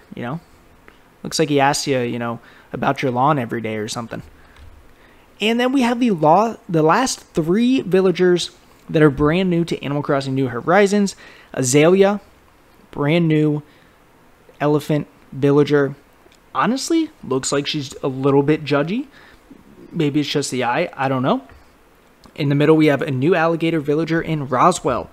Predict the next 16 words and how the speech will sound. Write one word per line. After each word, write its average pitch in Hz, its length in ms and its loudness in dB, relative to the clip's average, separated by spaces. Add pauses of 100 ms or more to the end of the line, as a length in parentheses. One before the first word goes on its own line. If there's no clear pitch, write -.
(380)
Really, 170 400 4
really 175 240 4
cool 131 220 -2
design. 127 500 -4 (140)
Love 151 320 -2
to 147 100 -10
see 127 240 -4
it. 120 160 -8 (1700)
It's 131 80 -14
very 220 240 4
unique. 233 300 -2
I 131 80 -2
guess 151 200 -4
I 147 140 -6
could 156 140 -2
never 160 500 2